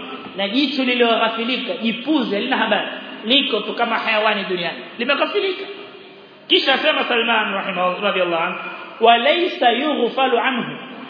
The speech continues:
na yeye hajaghafilikwa nao. Yani kuna malaika wamsajilia, hawajaghafilika naye, wamsajilia na Allah subhanahu wa ta'ala, hajaghafilika naye, yuko naye, wamuona, yumsikia.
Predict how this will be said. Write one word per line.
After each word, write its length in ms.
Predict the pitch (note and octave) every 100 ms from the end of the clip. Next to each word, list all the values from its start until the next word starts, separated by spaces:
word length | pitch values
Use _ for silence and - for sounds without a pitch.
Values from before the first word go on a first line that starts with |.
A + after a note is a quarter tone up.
| - - - - - G#3+
na 140 | A#3
yeye 220 | C#4 D#4+
hajaghafilikwa 840 | B3+ C4+ C4 C4+ D4 C4+ D4+ C#4+ C#4
nao. 300 | C4+ A3 - - - - -
Yani 160 | G#3 A#3
kuna 220 | A#3+ B3
malaika 480 | A#3+ C4 C4+ D#4+ D#4
wamsajilia, 560 | C#4+ C4 C4+ C4+ D#4+ A#3
hawajaghafilika 680 | A3+ A3+ A3 A#3+ C#4+ F#4
naye, 240 | G#4 A4+ G#3+
wamsajilia 680 | F#3 F#3 F#3 F#3+ A3+ A#3 A3+ - -
na 120 | F#3+
Allah 280 | G3+ G3 A3+
subhanahu 260 | G#3+ G3+ A3+
wa 60 | G#3 A3+
ta'ala, 120 | A#3+
hajaghafilika 540 | C#4 E4+ F#4+ F#4 G4+
naye, 260 | A4 F#4+ F#3
yuko 220 | G3+ A#3+
naye, 220 | C#4 E4+ D#4
wamuona, 400 | C#4 F4 F#4+ F#4
yumsikia. 460 | F4+ F4 F#4 G#4+